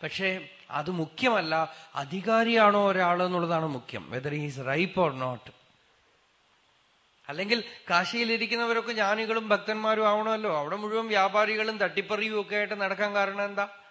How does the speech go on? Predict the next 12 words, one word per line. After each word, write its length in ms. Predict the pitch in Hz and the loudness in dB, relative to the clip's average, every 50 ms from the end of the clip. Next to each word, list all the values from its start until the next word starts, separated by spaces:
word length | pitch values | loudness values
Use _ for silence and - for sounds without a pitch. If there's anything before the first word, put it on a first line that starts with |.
| - | -14
അങ്ങനെയുള്ള 420 | 139 143 156 180 202 214 214 214 214 | -10 -6 -4 -2 -2 -2 0 2 2
ആളുകൾ 320 | 202 202 208 208 214 214 | 2 2 0 0 -2 -2
അവിടെ 180 | 180 160 170 196 | -2 -2 -2 -4
ചെല്ലുമ്പോ 680 | 185 - 202 185 165 156 143 131 135 156 190 214 196 - - - - - - - | -4 -4 -6 -6 -6 -8 -8 -6 -4 -4 -2 -4 -4 -6 -10 -20 -20 -18 -12 -8
ഈ 140 | 139 160 175 | -8 -8 -8
തീർത്ഥക്ഷേത്രത്തിന്റെ 1000 | 143 165 160 165 175 - 214 208 - - 202 202 180 190 196 185 175 196 190 190 | -6 -6 -8 -6 -6 -6 -6 -6 -4 -4 -6 -6 -6 -6 -8 -8 -8 -8 -8 -8
സാന്നിധ്യം 680 | - - 160 151 165 185 202 208 180 175 208 202 190 | -6 -6 -4 -4 -4 -4 -6 -8 -4 -4 -4 -4 -2
കാരണം 360 | 175 156 151 156 175 190 208 | -2 -2 -2 -2 -4 -4 -4
അവരുടെ 320 | 190 160 147 160 175 185 190 | -4 -4 -4 -4 -2 0 0
അത്തരം 500 | 175 160 - - - - 208 220 220 214 | 0 0 -2 -4 -4 -2 -2 -2 0 2
വാസനകളൊക്കെ 640 | 196 185 190 190 202 196 202 196 196 190 180 - 208 | 2 2 2 2 -2 -4 -2 -2 -2 -2 -4 -6 -8
കൂടുതൽ 380 | - - 202 214 220 220 214 | -6 -4 -2 0 0 0 0